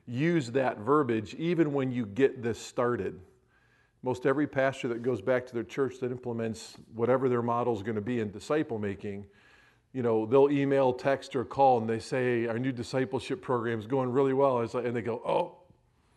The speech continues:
it's not a program." We're just so used to calling things programs. And it's just not that, it's a culture. Without looking at your notes, can we say this together? If it's biblical, it should be doable in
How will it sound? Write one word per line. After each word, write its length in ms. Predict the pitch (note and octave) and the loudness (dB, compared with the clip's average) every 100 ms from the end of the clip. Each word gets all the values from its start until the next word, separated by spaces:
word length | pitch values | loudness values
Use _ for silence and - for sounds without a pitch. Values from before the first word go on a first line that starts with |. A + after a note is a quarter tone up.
| _ _ _ | _ _ _
it's 80 | - | -12
not 160 | B2 A2+ | -6 -6
a 60 | |
program." 440 | - A#2+ G#2+ G#2 E3+ | -2 -2 -2 -4 -2
We're 120 | C3+ | -2
just 240 | C#3+ C#3+ | -2 0
so 100 | - | 2
used 320 | C3 C3 C#3+ - | 2 2 -2 -4
to 80 | |
calling 380 | A2 A#2+ A#2 A2 | -4 -2 -2 -2
things 260 | F#2+ G2+ - | -6 -10 -10
programs. 640 | - G2+ F#2 - - _ _ _ _ _ _ _ _ _ | -8 -8 -8 -16 -20 _ _ _ _ _ _ _ _ _
And 100 | C3+ | 0
it's 100 | B2 | 2
just 200 | E3+ - | 2 0
not 200 | A#2+ F#2 | -4 -4
that, 200 | G#2 F#2 | -8 -8
it's 140 | - G#2 | -12 -12
a 20 | |
culture. 500 | - G#2+ - G2+ G#2 _ _ _ _ _ - _ _ _ - | -6 -6 -6 -14 -14 _ _ _ _ _ -20 _ _ _ 6
Without 240 | C#3+ F#3 | 10 12
looking 260 | F3+ F3+ E3+ | 10 8 2
at 140 | - | 2
your 80 | D#3 | 6
notes, 260 | F#3+ E3 - | 8 8 4
can 180 | D#3+ | 0
we 120 | D3 C3+ | 0 0
say 240 | E3+ D#3 | 2 2
this 180 | D#3 - | 2 -2
together? 540 | D#3 C#3+ D3+ F#3+ G3 - A#2+ G#2+ - _ | -2 2 4 2 -2 -10 -18 -20 -20 _
If 240 | F3 F#3 | 6 6
it's 180 | G#3 F#3 | 4 2
biblical, 880 | B2+ E3 F3+ D#3+ C3 B2 A2+ D3 D#3 - - - - - _ _ | 2 4 6 4 4 4 4 2 -2 -18 -20 -20 -20 -20 _ _
it 140 | C3+ B2 | -4 2
should 260 | E3+ C#3+ | 2 4
be 140 | C#3 B2+ | 2 0
doable 1040 | G2 G#2 E3+ F#3 E3+ B2 A#2+ A#2 C#3 - - _ _ | -4 6 10 12 10 6 6 6 4 -4 -20 _ _
in 180 | C3 A#2+ | -6 -6